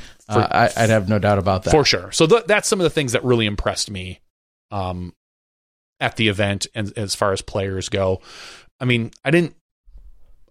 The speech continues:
Speaker 2: I didn't walk along with much other than the lead cards, the top two. So,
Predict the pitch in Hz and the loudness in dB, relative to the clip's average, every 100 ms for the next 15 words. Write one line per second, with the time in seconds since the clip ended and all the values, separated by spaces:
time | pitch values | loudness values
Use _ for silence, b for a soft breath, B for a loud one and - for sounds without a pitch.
0 | _ 160 165 185 165 123 120 123 - - | _ -4 -2 -2 -2 0 2 2 0 -4
1 | 117 113 110 107 110 104 - 117 110 107 | -2 -2 -2 -4 -4 -6 -4 -2 -2 -4
2 | 104 107 113 110 127 123 127 - 120 117 | -4 -4 -4 0 2 2 -2 -8 -6 -4
3 | 113 - 123 147 - - 110 95 87 | -4 -4 -4 -4 -4 -2 -2 -2 -4